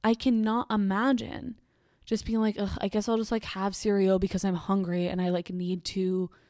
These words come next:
eat something of sustenance." Like, no, absolutely not. I remember one time I saw this hairdresser and she was like, I was saying I was going out to,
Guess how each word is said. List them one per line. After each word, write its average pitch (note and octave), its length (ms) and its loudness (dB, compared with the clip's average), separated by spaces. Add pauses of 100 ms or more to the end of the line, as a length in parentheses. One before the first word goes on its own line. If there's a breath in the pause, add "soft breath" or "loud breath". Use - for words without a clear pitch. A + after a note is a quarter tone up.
(300 loud breath)
eat A3 240 -2
something G3+ 400 0
of F3+ 120 -2
sustenance." - 600 -4
Like, G#3 180 -6
no, G3+ 600 -8 (120)
absolutely A#3 760 4
not. - 460 -2 (400 loud breath)
I A3+ 80 -4
remember D#4+ 320 0
one A3 200 0
time A3 320 -4
I F#3+ 100 -2
saw G3+ 180 -4
this F#3 200 -4
hairdresser G3 920 -4
and G3 160 -4
she G#3+ 160 -4
was G3 240 -6
like, F3+ 400 -6 (520)
I G3+ 60 -4
was G3+ 140 -2
saying C#4+ 260 0
I C#4 60 2
was A3 120 0
going G3 220 0
out G3 140 -2
to, F#3 180 -4